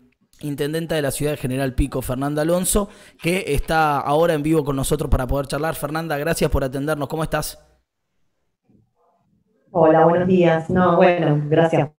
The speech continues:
Speaker 2: vos por estar siempre con esta posibilidad de conectarnos con la gente, ¿no? Ahora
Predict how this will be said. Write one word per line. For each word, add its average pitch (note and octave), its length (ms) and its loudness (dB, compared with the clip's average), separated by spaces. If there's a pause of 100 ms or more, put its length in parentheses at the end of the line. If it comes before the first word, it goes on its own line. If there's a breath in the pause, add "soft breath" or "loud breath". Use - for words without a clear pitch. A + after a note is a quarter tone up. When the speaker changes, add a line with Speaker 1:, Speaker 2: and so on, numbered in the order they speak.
(100)
Speaker 2:
vos F3+ 240 6
por D3+ 180 4
estar E3 560 4 (540 soft breath)
siempre F#3 320 8
con F#3 100 8
esta G3+ 160 6
posibilidad F3+ 540 8
de F#3+ 80 6
conectarnos E3+ 480 2
con D3+ 120 2
la D3+ 60 2
gente, D3+ 380 2
¿no? A3+ 340 4
Ahora E3 640 6